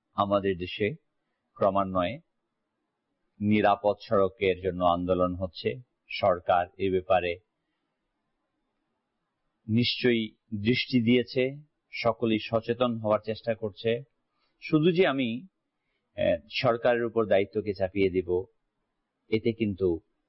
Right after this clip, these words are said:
এই সড়ক দুর্ঘটনা রোধ করা সম্ভব নয়। বরং নাগরিক হিসেবে দেশের আমার উপর দায়িত্ব রয়েছে তার কিছু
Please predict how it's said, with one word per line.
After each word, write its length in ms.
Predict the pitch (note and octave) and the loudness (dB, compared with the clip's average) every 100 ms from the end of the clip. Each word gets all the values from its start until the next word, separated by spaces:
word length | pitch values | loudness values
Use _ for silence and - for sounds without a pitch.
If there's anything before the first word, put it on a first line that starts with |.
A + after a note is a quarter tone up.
| _ | _
এই 140 | - F#2+ | -6 -4
সড়ক 440 | - G#2+ F#2+ F#2 F#2 | -2 2 2 0 -2
দুর্ঘটনা 640 | F#2+ F#2 F2+ F2+ F2+ E2+ - _ | -6 -4 -6 -4 -2 -2 -4 _
রোধ 200 | G2 G#2+ - | -2 -2 0
করা 300 | G#2 F2+ E2 - - | 2 2 2 -2 -14
সম্ভব 480 | - A2+ G2+ F2 E2 | -6 -4 0 -2 -2
নয়। 360 | E2 E2 D2 - _ _ _ _ _ _ _ - | -2 -2 -2 -10 _ _ _ _ _ _ _ -2
বরং 420 | F2+ C3 C3 C#3+ A3 _ _ _ _ _ _ _ _ _ G#2+ | 2 4 2 -2 -12 _ _ _ _ _ _ _ _ _ 0
নাগরিক 480 | G#2 A#2 C#3 G#3 F3+ | 2 2 2 0 0
হিসেবে 320 | F3+ F3 D3+ | -2 0 2
দেশের 400 | A#2 A2+ A#2 F#2+ - _ _ _ _ _ - | 2 0 0 0 0 _ _ _ _ _ 0
আমার 280 | A2+ A#2+ | 2 2
উপর 200 | G#2+ A2 | 0 -2
দায়িত্ব 340 | F#2+ G2 - G#2+ | 0 0 0 0
রয়েছে 460 | F#2 F2 - E2+ E2 _ _ _ _ _ _ | 2 0 -2 -4 -4 _ _ _ _ _ _
তার 160 | F2+ F2 - | -2 -2 -6
কিছু 460 | F#2+ - E2+ E2 | -12 -6 -6 -8